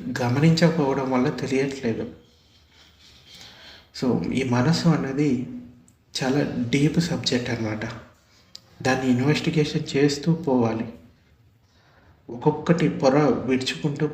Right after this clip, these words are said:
అంటే తీస్తూ పోతే మనకి అసలైన నిజం ఏంటి, కారణం ఏంటి తెలుస్తుంది. ఇంతకుముందు ప్రవచనంలో చెప్పుకున్నాము, మూడు రకాల చిత్తమలినాల వల్ల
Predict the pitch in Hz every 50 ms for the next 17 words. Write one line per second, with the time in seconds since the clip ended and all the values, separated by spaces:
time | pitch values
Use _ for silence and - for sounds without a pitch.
0 | - - - - - - 120 120 123 123 117 117 113 113 - - - - - 147
1 | 151 165 - - - 170 165 - 151 139 147 143 - 147 127 139 170 - - -
2 | - - 127 127 123 123 123 156 202 220 - - - - - - - 160 156 156
3 | 156 151 147 135 123 123 120 123 131 123 123 123 120 120 120 123 117 117 117 -
4 | - - _ _ _ _ _ _ _ _ - - 139 135 143 165 156 156 143 131
5 | 123 123 120 120 131 120 - 127 120 135 - - - - 127 117 113 110 - -
6 | - - - _ _ _ _ _ _ _ _ _ _ - - - - - - -
7 | - - - - _ _ - 127 131 147 160 170 170 147 151 165 165 165 165 170
8 | 170 143 139 143 - 170 139 139 139 135 139 131 117 117 123 - 147 - - -
9 | 143 135 - - - 131 117 113 107 107 107 107 - - - - - _ _ _
10 | _ _ _ _ _ _ _ _ _ _ - - - - - - - - - _
11 | _ - 123 135 143 156 170 160 151 147 139 - - 165 175 185 156 131 123 123
12 | 123 - - - - - _ _ _ - - - 156 - - 185 170 160 156 135
13 | 135 135 131 123 123 123 117 107 110 117 123 127 120 110 - -